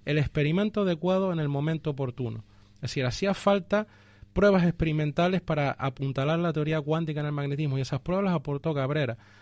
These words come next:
Es decir, cuando un premio Nobel en el año setenta y siete agradece en su discurso de Estocolmo a Blas Cabrera, yo creo que Blas Cabrera puede ser considerado, sin duda, uno de los padres de la física cuántica. Estoy convencido que le hubieran dado el premio Nobel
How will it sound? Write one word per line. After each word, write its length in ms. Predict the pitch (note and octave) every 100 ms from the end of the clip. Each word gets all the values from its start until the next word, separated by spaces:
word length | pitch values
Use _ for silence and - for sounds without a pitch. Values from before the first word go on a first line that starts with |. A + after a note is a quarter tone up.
| -
Es 80 | -
decir, 180 | B2+ -
cuando 260 | C3 C#3
un 80 | E3+
premio 260 | F3 F3 D#3+
Nobel 140 | C3
en 0 | C3+
el 40 | D#3
año 80 |
setenta 340 | D#3 D#3+ D3+ C#3+
y 40 |
siete 320 | - G#2+ G#2+ -
agradece 640 | C#3+ C3 C#3+ C3+ - A2+ -
en 260 | B2+ B2
su 140 | - C3+
discurso 400 | B2 D#3 - D#3
de 20 |
Estocolmo 420 | E3 C3 B2 A#2+
a 40 | C3
Blas 160 | D3
Cabrera, 460 | - C#3 D3+ E3 F3+ - - - - -
yo 160 | C3
creo 260 | B2+ C#3+ D#3
que 180 | C#3 B2+
Blas 240 | C#3 C3
Cabrera 300 | B2+ C3+ C#3+
puede 180 | C#3+ C3
ser 160 | C3
considerado, 460 | - B2 B2 C3 B2+
sin 220 | - D#3+
duda, 320 | D3+ D#3 D3+ - - -
uno 140 | D3+ D3+
de 40 |
los 100 | C#3+
padres 180 | C#3+ C#3+
de 40 |
la 60 | C#3
física 320 | C3 C#3 C3
cuántica. 320 | C3+ C3 C#3+
Estoy 180 | D3+ G#3+
convencido 540 | G#3 G#3 F3+ - G3
que 40 | F#3
le 60 |
hubieran 220 | F3 F3 E3
dado 140 | D#3
el 60 | C#3
premio 240 | D3 D3
Nobel 260 | D3 E3